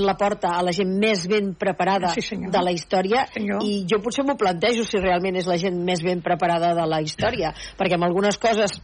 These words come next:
Speaker 1: mm,
Speaker 2: Sí.
Speaker 1: molt clares no
Speaker 2: No,
Speaker 1: estan
Speaker 2: això,
Speaker 1: preparats,
Speaker 2: no.
Speaker 1: com per exemple amb escriure,
Speaker 2: No.
Speaker 1: com per exemple en llegir.
Speaker 2: Exacte.
Speaker 1: Matemàtiques,
Speaker 2: No cal que
Speaker 1: matemàtiques
Speaker 2: parlem.
Speaker 1: sempre ha sigut un drama, però clar, amb una sèrie, geografia,
Speaker 2: Sí.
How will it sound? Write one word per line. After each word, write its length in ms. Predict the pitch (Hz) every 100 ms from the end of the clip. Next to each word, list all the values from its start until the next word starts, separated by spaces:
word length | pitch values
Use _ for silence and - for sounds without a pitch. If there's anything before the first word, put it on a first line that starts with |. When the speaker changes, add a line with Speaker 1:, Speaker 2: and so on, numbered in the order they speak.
| - 185
Speaker 1:
mm, 720 | 185 180 180 175 175 170 165
Speaker 2:
Sí. 340 | 247 185 214
Speaker 1:
molt 240 | 185 196 196
clares 440 | 202 202 247 277
no 160 | 202 214
Speaker 2:
No, 160 | 214 269
Speaker 1:
estan 160 | 254 226
Speaker 2:
això, 40 | 185 165
Speaker 1:
preparats, 340 | 175 233 269 214
Speaker 2:
no. 80 |
Speaker 1:
com 80 | 175
per 120 | 170
exemple 260 | 175 175 170
amb 100 | 160
escriure, 540 | 170 - 233 269 294 359 - -
Speaker 2:
No. 80 | 220
Speaker 1:
com 80 | 190
per 80 | 175
exemple 300 | 156 165 170
en 80 | 170
llegir. 440 | 175 165 214 277 - 233
Speaker 2:
Exacte. 480 | 208 226 - 254 254
Speaker 1:
Matemàtiques, 920 | 190 185 - 160 170 170 165 160 147
Speaker 2:
No 220 | 143 139 135 226
cal 160 | 226 202
que 60 | 165
Speaker 1:
matemàtiques 240 | - 208
Speaker 2:
parlem. 20 |
Speaker 1:
sempre 180 | 208 185
ha 40 |
sigut 300 | 180 175 180
un 120 | 175 180
drama, 380 | 202 180 208 - - 233 -
però 120 | 196
clar, 160 | 208 214
amb 80 |
una 100 | 190
sèrie, 240 | 185 196 -
geografia, 680 | 175 170 165 156 208 233 226 392
Speaker 2:
Sí. 200 | - 156